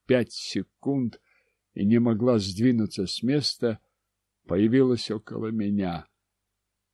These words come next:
«У меня есть салфетка, я вытру», сказала она,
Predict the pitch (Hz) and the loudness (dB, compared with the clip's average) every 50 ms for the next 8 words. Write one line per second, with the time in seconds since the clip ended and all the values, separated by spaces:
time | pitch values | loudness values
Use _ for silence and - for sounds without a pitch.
0 | _ _ _ _ _ _ _ _ _ _ _ _ - 104 123 147 160 180 190 208 | _ _ _ _ _ _ _ _ _ _ _ _ 2 4 6 8 10 10 10 10
1 | 220 208 - - - - 202 180 - - 160 160 151 - - _ - 127 113 _ | 8 6 4 2 -2 -2 -2 -2 -2 -2 -2 -2 -2 -6 -10 _ -18 -18 -18 _
2 | _ _ _ _ _ _ _ _ _ _ _ - 123 170 196 180 139 131 135 120 | _ _ _ _ _ _ _ _ _ _ _ 4 4 4 4 4 0 -2 -2 -4
3 | 113 - - - - - - 113 - _ _ _ _ _ _ _ _ - - - | -4 -6 -10 -10 -8 -8 -10 -12 -16 _ _ _ _ _ _ _ _ -16 -16 -12
4 | - - 82 82 76 95 92 92 95 95 90 87 90 98 117 131 131 | -8 -8 -8 -6 -6 -4 -4 -2 -2 0 0 0 0 -2 -2 -4 -4